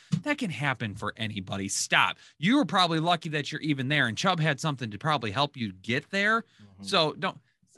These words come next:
Speaker 1: this whole, "Oh, yeah, you're losing if you're picking safety." No, because you just need to be strategic in finding the upside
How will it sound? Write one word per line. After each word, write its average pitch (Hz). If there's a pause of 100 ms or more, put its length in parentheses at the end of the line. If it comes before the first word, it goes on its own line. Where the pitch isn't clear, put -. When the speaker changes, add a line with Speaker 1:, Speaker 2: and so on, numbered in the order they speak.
(140)
Speaker 1:
this 190
whole, 214
"Oh, 156
yeah, 143
you're 123
losing 156
if 151
you're 156
picking 156
safety." 214
No, 294
because 214
you 220
just 214
need 220
to 214
be 214
strategic 208
in 185
finding 190
the 180
upside 170